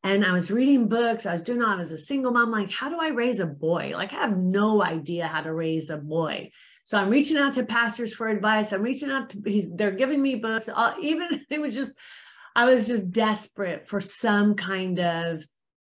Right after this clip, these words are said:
help. And I was seeking the Lord in every step and thinking, you know, that I was doing it right. And I just would feel like I was a total failure at times. And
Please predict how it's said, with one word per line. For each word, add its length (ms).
help. 400
And 360
I 80
was 120
seeking 440
the 80
Lord 420
in 220
every 280
step 440
and 140
thinking, 600
you 80
know, 680
that 280
I 80
was 120
doing 200
it 120
right. 320
And 80
I 120
just 260
would 400
feel 160
like 220
I 60
was 120
a 80
total 280
failure 420
at 100
times. 540
And 180